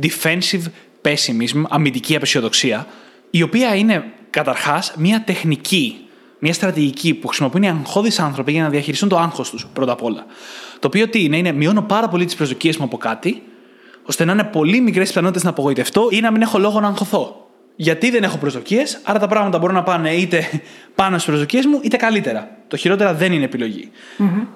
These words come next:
Speaker 1: Και μάλιστα το έχουμε πει και αυτό στο παρελθόν. Το να μην έχουμε προσδοκίες από πράγματα που δεν είναι στα χέρια μας. Ότι δεν είναι και η καλύτερη στρατηγική να έχουμε προσδοκίες από τα πάντα γύρω μας. Γιατί δεν το ελέγχουμε εμείς και αφήνουμε τους εαυτούς μας ανοιχτούς σε απογοήτευση.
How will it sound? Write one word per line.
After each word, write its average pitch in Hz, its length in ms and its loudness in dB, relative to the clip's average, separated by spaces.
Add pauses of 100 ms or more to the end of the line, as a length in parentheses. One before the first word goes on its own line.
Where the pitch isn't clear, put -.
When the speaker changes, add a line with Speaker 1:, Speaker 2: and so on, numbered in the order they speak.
(120)
Speaker 1:
Και 170 320 2
μάλιστα 285 300 0
το 294 100 0
έχουμε 302 140 2
πει 311 80 0
και - 80 -4
αυτό 320 160 -4
στο 190 100 -4
παρελθόν. 120 440 -4
Το 156 100 -2
να 160 100 2
μην 208 160 2
έχουμε 226 200 2
προσδοκίες 180 720 0
από 147 160 -4
πράγματα 156 300 -2
που 131 80 -4
δεν 139 160 0
είναι 131 100 0
στα 131 120 -8
χέρια 120 300 -4
μας. 95 240 -14 (480)
Ότι 151 120 0
δεν 185 160 4
είναι 247 120 4
και 202 100 -4
η - 20 -8
καλύτερη 190 360 2
στρατηγική 143 440 0
να 147 80 2
έχουμε 147 160 -2
προσδοκίες 143 420 0
από 139 120 -4
τα 143 100 0
πάντα 143 240 0
γύρω 135 260 -2
μας. - 260 -8 (460)
Γιατί 165 220 0
δεν 214 100 0
το 262 80 4
ελέγχουμε 226 300 4
εμείς 165 460 2 (540)
και 196 440 2 (200)
αφήνουμε 254 380 2
τους 247 100 -2
εαυτούς 220 200 -2
μας 226 140 0
ανοιχτούς 185 400 0
σε - 120 -2
απογοήτευση. 220 580 0